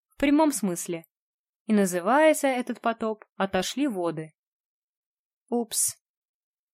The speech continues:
Извини, но, кажется, мы решили немного раньше времени родиться. Что? Да? Так, спокойно. Я звоню старшим и вызываю скорую.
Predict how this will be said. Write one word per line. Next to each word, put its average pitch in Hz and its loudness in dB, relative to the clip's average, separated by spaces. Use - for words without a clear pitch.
Извини, 233 4
но, 330 4
кажется, 311 2
мы 254 6
решили 285 0
немного 269 6
раньше 240 2
времени 196 0
родиться. 185 -6
Что? 240 -2
Да? 185 4
Так, 214 10
спокойно. 240 4
Я 233 4
звоню 240 2
старшим 269 4
и 220 4
вызываю 220 2
скорую. 190 2